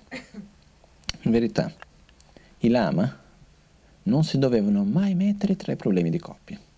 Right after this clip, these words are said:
Mai. Per esempio, era una cosa bruttissima invitare un lama a un matrimonio, piuttosto che qualunque cosa di questo genere. Perché?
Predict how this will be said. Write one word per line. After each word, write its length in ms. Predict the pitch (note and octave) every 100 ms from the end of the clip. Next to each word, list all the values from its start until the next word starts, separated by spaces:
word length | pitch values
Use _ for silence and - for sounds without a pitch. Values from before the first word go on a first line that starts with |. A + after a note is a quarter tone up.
| _ _ _ _ _ _ _ _ _ _ _ _ _ -
Mai. 280 | C4+ - - - - - - _ - - - _ _ _
Per 100 | -
esempio, 400 | E3+ E3+ G#2 E2+ - - - -
era 160 | B2 B2+
una 140 | C3+
cosa 260 | C3 D#3 C#3
bruttissima 560 | A#2 B2 G3 G3 -
invitare 460 | A2 G#2 G#2 A#2+ A2
un 100 | G#2+
lama 420 | G#2+ A2+ A2+ A#2 - - - -
a 100 | A2
un 100 | A#2
matrimonio, 720 | A#2 - A2+ A#2+ G2 E2+ E2 - - - - - - _ _ _ _ _ - - - - -
piuttosto 560 | F#2+ E2 A#2 A2+ -
che 140 | A2 -
qualunque 440 | A#2+ C#3+ F#3 C#3+
cosa 260 | - B2+ A2+
di 120 | G#2
questo 280 | A2 - G#2
genere. 540 | - - - G2+ - - _ - _ _ _ _ _ _
Perché? 360 | - - E3